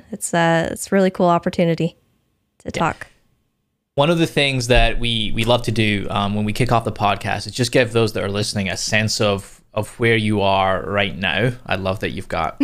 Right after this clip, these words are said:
Speaker 1: <laughs>
Speaker 2: cats. What's, what's the name of your cat?
Speaker 1: Pipsqueak. She's,
Speaker 2: Pipsqueak.
Speaker 1: uh,
Speaker 2: What a
Speaker 1: most certainly not a pipsqueak, but she is, uh,
Speaker 2: <laughs>
Speaker 1: she squeaks when she meows. So.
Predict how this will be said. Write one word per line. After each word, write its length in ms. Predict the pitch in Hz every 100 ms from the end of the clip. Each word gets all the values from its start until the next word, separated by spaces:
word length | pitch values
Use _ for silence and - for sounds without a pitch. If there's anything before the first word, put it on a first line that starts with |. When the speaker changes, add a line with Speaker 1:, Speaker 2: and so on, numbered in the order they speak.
| 262
Speaker 1:
<laughs> 140 | - 349
Speaker 2:
cats. 320 | - 466 -
What's, 160 | 139
what's 160 | 147 147
the 80 | 127
name 120 | 107
of 20 |
your 100 | 120
cat? 320 | 139 151 151 - -
Speaker 1:
Pipsqueak. 680 | 294 - - 165 - - - _ _ _
She's, 420 | _ - 170 165 -
Speaker 2:
Pipsqueak. 280 | 160 170
Speaker 1:
uh, 20 | 160
Speaker 2:
What 100 | 120
a 80 | 117 -
Speaker 1:
most 320 | 196 202 214
certainly 320 | - 208 202
not 220 | 196 190 180
a 60 |
pipsqueak, 540 | - 180 - 165 156 -
but 160 | 165 -
she 300 | - 165 160
is, 280 | 160 - 160
uh, 360 | 156 156 165
Speaker 2:
<laughs> 0 |
Speaker 1:
she 140 | 131 -
squeaks 640 | - 185 151 - - - _
when 140 | 165
she 120 | -
meows. 360 | 165 156 151 151
So. 300 | - 165